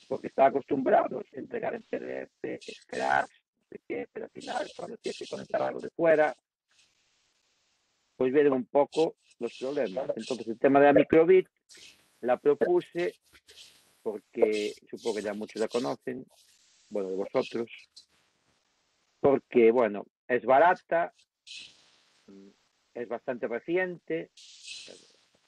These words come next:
de hecho ahora acaba de sacar la versión dos, y da muchas posibilidades. Aparte no tienen tantos problemas de,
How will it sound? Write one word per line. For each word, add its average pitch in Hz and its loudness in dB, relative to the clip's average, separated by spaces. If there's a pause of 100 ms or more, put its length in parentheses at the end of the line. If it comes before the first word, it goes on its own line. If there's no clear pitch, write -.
(240)
de 104 -16
hecho 117 -12
ahora 113 -4
acaba 113 -4
de 110 -4
sacar 113 -8
la 107 -4
versión 120 -6
dos, 165 -4 (1800)
y 135 -4
da 151 6
muchas 156 4
posibilidades. 101 -2 (1400)
Aparte 160 4
no 156 -4
tienen 147 -2 (140)
tantos 135 -2
problemas 123 -4
de, 104 -2